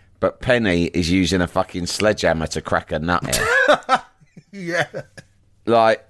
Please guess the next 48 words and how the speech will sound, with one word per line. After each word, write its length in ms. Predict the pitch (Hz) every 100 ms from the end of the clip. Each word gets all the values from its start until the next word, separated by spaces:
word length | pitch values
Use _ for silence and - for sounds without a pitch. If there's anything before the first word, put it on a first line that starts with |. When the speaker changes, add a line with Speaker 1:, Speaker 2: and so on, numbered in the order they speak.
| _
Speaker 1:
he's 200 | 117 131 -
been 260 | 147 135
a 60 | 131
little 260 | 139 131
bit 180 | 127 135
distracted 560 | 117 - 127 - - 92
with 140 | 98
work. 420 | 107 107 80 - -
She's 240 | - 101 113
not 180 | 147
only 300 | 127 131 120
left, 420 | 113 120 87 - -
she's 240 | - 110 -
f-, 220 | - -
taken 380 | 151 139 - 120
the 60 |
kids 360 | 110 143 120 -
to 140 | 113
another 360 | 104 107 113 107
country 380 | - 120 - 82
without 280 | 92 92
telling 300 | - 107 107
him. 140 | 73 57 _ _
Speaker 2:
Yeah. 300 | 127 135 127 - _ _ _ _ _ _
Speaker 1:
It's 120 | -
not 200 | 107 -
Speaker 2:
And 80 | 233
Speaker 1:
on. 60 |
Speaker 2:
how's 100 | 254
she 160 | 233 226
pay 260 | - 294 330
for 180 | - 254
it? 200 | 180 - _ _ -
Where's 180 | 277
she 80 | -
get 160 | 247 -
the 100 | 294
money 220 | 330 320
from? 320 | 254 247 190 - -
I'm 160 | 285 339
in 80 | 285
charge 320 | 269 240 202
of 80 | 208
the 80 | 185
fucking 380 | 214 - 196
purse 260 | - 220 220
strings 280 | - 214 196
here. 360 | 220 285 311